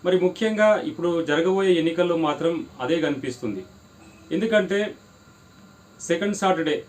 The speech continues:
నిన్న జరిగింది, పదకొండు తారీఖు, ఈరోజు ఆదివారం, రేపు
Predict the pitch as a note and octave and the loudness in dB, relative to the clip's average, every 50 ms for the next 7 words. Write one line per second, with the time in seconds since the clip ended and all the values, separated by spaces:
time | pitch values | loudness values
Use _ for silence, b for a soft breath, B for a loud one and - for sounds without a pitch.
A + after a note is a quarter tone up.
0 | - - - - - - - - - - - - - - - - - - - - | -18 -20 -20 -20 -20 -20 -20 -20 -20 -20 -20 -20 -20 -20 -20 -20 -20 -20 -20 -20
1 | - - - - - - - - - D#3+ E3+ E3+ E3 E3 D#3+ D#3 D3+ D3 C3 A2 | -20 -20 -20 -20 -20 -20 -18 -4 0 2 2 4 4 4 4 4 2 0 -2 -2
2 | A2 A2 - - C#3+ D3+ D3+ E3 D#3 B2 C3+ B2 A2+ G#2+ F#2+ - - - - - | -4 -6 -4 -2 -2 0 2 0 0 0 0 -2 -2 -4 -6 -10 -16 -20 -20 -20
3 | - - - - - - - - D#3 F3+ F3+ F#3+ F#3+ F3+ E3 D#3 D#3+ E3 D#3+ D3 | -20 -20 -20 -20 -20 -16 -10 -2 0 2 2 4 4 6 6 6 4 4 2 2
4 | C3+ B2 G#2+ G#2 - - - - - - - - - - - - - - - - | 2 0 -2 -4 -8 -14 -20 -20 -20 -20 -20 -20 -20 -20 -20 -20 -20 -20 -8 -4
5 | D3 E3+ F3+ F3+ | 0 0 0 0